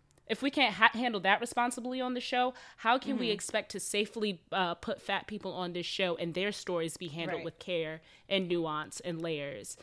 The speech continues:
Speaker 1: and understanding, like, how society looks at this?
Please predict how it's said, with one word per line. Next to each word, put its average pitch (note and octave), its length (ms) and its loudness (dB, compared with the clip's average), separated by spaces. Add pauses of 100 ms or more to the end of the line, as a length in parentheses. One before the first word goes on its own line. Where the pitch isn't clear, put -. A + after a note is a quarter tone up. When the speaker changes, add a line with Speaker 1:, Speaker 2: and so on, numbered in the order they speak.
(160)
Speaker 1:
and F#3+ 140 0
understanding, E3+ 680 -4
like, D#3 180 -6
how F#3 280 4
society E3 640 0
looks D#3+ 320 -6
at - 120 -10
this? F2+ 480 -12